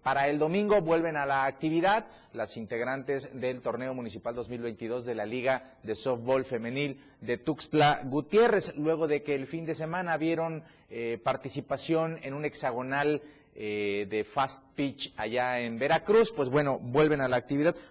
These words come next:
Por cierto, mucha experiencia la que fueron a ganar. Vuelven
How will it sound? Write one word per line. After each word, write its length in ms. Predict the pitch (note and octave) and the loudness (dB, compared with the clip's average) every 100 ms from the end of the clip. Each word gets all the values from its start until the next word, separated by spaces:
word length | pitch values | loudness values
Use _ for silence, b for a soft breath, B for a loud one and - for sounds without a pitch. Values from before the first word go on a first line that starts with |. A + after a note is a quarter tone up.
| B | B
Por 120 | C#3+ | 2
cierto, 380 | F3 E3+ - B2 | 6 6 4 -2
mucha 400 | B2+ C#3 D3+ C#3 | -4 -6 -4 -4
experiencia 540 | - C3 B2+ C3 C3 | -2 -2 -2 -2 -2
la 100 | A2 | -2
que 100 | G#2+ | -4
fueron 240 | C3 B2 C3 | -4 -2 0
a 40 | |
ganar. 400 | D3 F3 G#3 - B B B | 2 6 6 4 B B B
Vuelven 540 | D#3 G#3 G#3+ A3 G#3 | 4 6 8 6 4